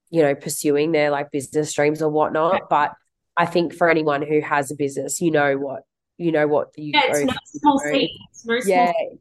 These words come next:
Speaker 2: And I,
Speaker 1: Yeah.
Speaker 2: that's why I know what you're s-, like, when
Speaker 1: Yeah.
Speaker 2: you're talking, I'm like, I know it wasn't four years of just,
Speaker 1: Yeah.
Speaker 2: like, you know,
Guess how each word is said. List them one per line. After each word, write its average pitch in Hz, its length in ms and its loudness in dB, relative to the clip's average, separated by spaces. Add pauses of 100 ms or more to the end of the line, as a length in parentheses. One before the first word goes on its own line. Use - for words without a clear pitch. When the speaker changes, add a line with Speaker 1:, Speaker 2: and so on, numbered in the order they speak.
Speaker 2:
And - 360 -2
I, 330 60 4
Speaker 1:
Yeah. 320 60 2
Speaker 2:
that's 156 180 -2
why 269 480 -2
I 240 40 -2
know 226 420 2
what 233 240 -2
you're 277 80 0
s-, - 180 -4
like, 233 160 -2
when 214 200 6
Speaker 1:
Yeah. 302 80 0
Speaker 2:
you're 220 240 -4 (240)
talking, 254 380 0
I'm 233 140 0
like, 226 220 0 (420)
I 262 180 2
know 269 340 2
it 269 120 0
wasn't 247 340 -2
four 233 240 2
years 220 380 0
of 220 180 0
just, 226 200 0
Speaker 1:
Yeah. 147 240 2 (320)
Speaker 2:
like, 247 200 2
you 254 160 0
know, 240 200 6